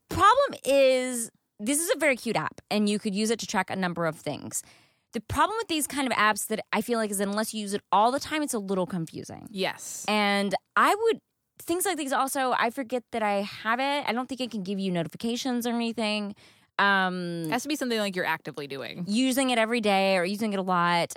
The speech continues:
Speaker 1: Um, but it, it seemed, it's, and it's very general. So it's like, you can do all of these things in it, but it is not built for one of these things. Like,
Speaker 2: Yeah.
Speaker 1: like, for example, I did just direct a movie. So I looked, I was like, "Let me look at this indie film shot list maker. Like, that's interesting to me." And I was like,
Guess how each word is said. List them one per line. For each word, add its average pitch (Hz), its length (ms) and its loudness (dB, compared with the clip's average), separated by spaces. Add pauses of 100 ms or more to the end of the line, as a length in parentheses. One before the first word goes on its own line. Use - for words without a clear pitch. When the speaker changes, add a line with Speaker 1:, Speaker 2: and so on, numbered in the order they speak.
Speaker 1:
Um, 175 400 2
but 208 100 -2
it, 214 120 -6 (180)
it 262 120 -2
seemed, 480 460 -2 (320)
it's, - 180 -2
and 262 140 -2
it's 233 80 -2
very 262 180 0
general. 160 600 -4
So 202 100 -2
it's 190 160 -2
like, 180 220 0 (280)
you 240 140 -2
can 247 200 0
do 220 300 0
all 196 300 2
of 170 160 -2
these 190 200 -2
things 190 320 -2
in 185 120 -4
it, 208 160 -2
but 190 100 -2
it 175 100 -4
is 175 140 -6
not 175 240 -4
built 175 220 -2
for 175 240 -4
one 156 200 -4
of 151 100 -4
these 143 200 -4
things. - 320 -6
Like, 196 160 2
Speaker 2:
Yeah. 160 280 -2 (160)
Speaker 1:
like, 202 200 2
for 233 120 0
example, 196 460 0
I 170 100 0
did 170 160 -4
just 175 180 -6 (160)
direct 165 260 -2
a 214 60 -4
movie. 214 240 0
So 185 140 0
I 170 60 4
looked, 196 280 -2
I 160 40 2
was 170 60 0
like, 139 120 -2
"Let 202 80 -4
me 466 60 -2 (140)
look 202 160 0
at 247 60 -2
this 196 180 -2
indie 208 260 0 (220)
film 214 240 2
shot 220 400 0
list 139 320 -4
maker. 147 360 -4
Like, 151 180 -2
that's 185 260 0
interesting 165 360 -4
to - 100 -10
me." 202 80 -2
And 208 80 0
I - 20 0
was 185 80 -4
like, 196 140 -6